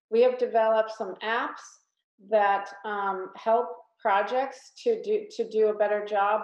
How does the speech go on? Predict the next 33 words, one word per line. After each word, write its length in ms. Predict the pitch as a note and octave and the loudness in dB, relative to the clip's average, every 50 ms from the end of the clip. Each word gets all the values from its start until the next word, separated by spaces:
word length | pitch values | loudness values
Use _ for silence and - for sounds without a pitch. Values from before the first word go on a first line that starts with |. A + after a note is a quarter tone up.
| G#3+ G#3 | -4 -6
One 220 | G#3 G#3+ A3 A#3 | -4 -4 -2 -2
is 160 | A#3+ A3+ A3+ | -2 -2 -4
a 60 | G#3 F#3 | -8 -14
seed 320 | - - A#3 A#3 A#3+ A#3 - | -6 -2 -2 -2 -2 -2 -2
collecting 480 | - B3+ B3+ B3 B3+ B3+ C4 B3 B3 | -2 0 0 0 -2 -4 -6 -6 -4
app. 220 | A#3+ A#3+ B3 B3 B3 - - - _ _ _ _ _ _ | -4 -2 -2 -4 -6 -8 -12 -18 _ _ _ _ _ _
You 180 | A3+ G#3+ G#3 G#3 | -8 -6 -6 -6
can 220 | G#3 A#3 G#3+ G#3 G3+ | -6 -6 -6 -4 0
go 460 | G#3 G#3+ G#3+ G#3+ A3 A3+ A3+ A#3+ A#3+ - A#3+ - | 2 4 6 6 6 4 4 2 0 -2 -4 -2
to 380 | A#3+ A#3 A3+ A3 A3 A3 A3 A3 | 0 0 2 2 2 2 0 -2
the 80 | G#3 G3 | -4 -6
founder 520 | - - A3 G#3 G#3+ A3 A3+ A3+ A3+ A3 A3 - - | -6 -6 -4 -4 -2 -2 -2 -2 -2 -2 -4 -6 -4
tree, 400 | - A#3 A#3+ B3 C4 C4+ C4+ B3+ - | 0 2 2 2 2 -2 -4 -4 -6
and 120 | G#3+ G3+ | -6 -4
that's 220 | G3+ G#3 G3+ - A#3+ | -4 -6 -6 -6 -6
what 100 | G3 G#3+ | -6 -4
you 80 | G#3+ | -4
were 80 | G#3 G3+ - | -4 -4 -2
talking 340 | - A3 G#3+ G#3+ A3 A#3 A3+ | -2 0 0 -2 -2 -6 -4
about. 360 | A3 A#3 A3+ A3 A3 G#3+ F#3+ | 0 2 2 2 2 0 -2
You 60 | F#3+ F#3 | -8 -14
can 160 | G3 G3 F#3+ | -14 -8 -2
go 180 | G#3 G#3+ G#3+ | 2 2 2
to 60 | A3 G#3 | 2 0
the 120 | G#3 - - | -4 -6 -6
founder 300 | A3 G#3+ G#3+ G#3 G#3 G3+ - | -6 -6 -4 -6 -8 -10 -8
tree 300 | - - A#3+ A#3+ A#3+ A3+ | -2 0 2 2 2 2
and 100 | - F#3 | 0 -4
you 60 | F#3 - | -8 -12
can 180 | G3+ F#3+ F#3 | -12 -12 -8
mark 260 | F#3 G3 G3 G#3+ A3 - - | -4 -2 -2 -2 -2 -2 -2
that 200 | A3+ G#3+ F#3+ - - - - | -2 -2 -2 -4 -8 -8 -4
tree 380 | A#3 A#3 A#3 A#3 A#3+ A#3 A3+ | -2 0 0 0 0 -2 -4